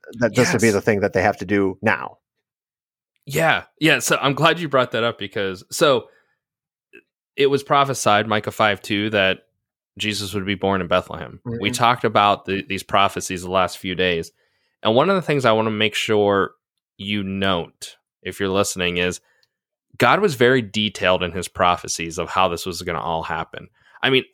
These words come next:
Speaker 2: the, one of my biggest things that I just, my mind's blown, and James, you're gonna just, I think you'll think this is interesting <laughs> or funny.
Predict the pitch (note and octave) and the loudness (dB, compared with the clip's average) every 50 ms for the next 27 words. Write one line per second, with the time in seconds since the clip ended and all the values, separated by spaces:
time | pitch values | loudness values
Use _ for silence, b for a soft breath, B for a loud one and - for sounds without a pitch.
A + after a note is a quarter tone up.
0 | _ - C3 A#2 B2+ C#3+ D#3 G3 A3 A3 F#3+ D#3+ C3+ A2 G2+ - A#2 A#2 C3+ C3 | _ -6 -6 0 2 2 2 2 2 2 2 2 2 0 2 0 2 2 4 2
1 | A#2+ - - - - A2+ A2 G#2+ G#2 - G#2+ G2 F#2+ G2 G2 - - G2 - - | 2 0 -4 -6 -2 -2 0 0 0 0 0 2 2 2 0 0 -4 -6 -6 -6
2 | - _ A2 G#2 G2+ F#2+ G2 G2 F#2+ G2 G2 - - G2 G2 F#2+ F#2 F2+ F2+ F2 | -10 _ -2 0 0 2 2 2 2 2 -2 -6 -4 0 0 0 0 0 -2 -6
3 | F2 - - G2 G#2 F#2+ F#2 F#2 F2+ G2 F#2+ G2+ F#2+ F#2 F2 F2+ - - - - | -10 -12 -8 -2 -2 -2 -2 -2 -4 -4 -4 -4 -4 -4 -6 -8 -8 -8 -10 -12
4 | - - G2 - F#2 F2+ G2 F2+ - G2 F#2 - F#2 E2+ - F2+ F2+ F2 - F#2+ | -10 -10 -8 -8 -4 -4 -4 -6 -4 -8 -8 -8 -8 -10 -8 -10 -10 -10 -8 -8
5 | G2+ F#2 - - F2+ - - - - - - - G#2 - - - G#2+ G#2 G2+ F#2+ | -8 -6 -6 -8 -8 -8 -6 -8 -8 -8 -10 -14 -14 -12 -4 -2 -2 0 0 -2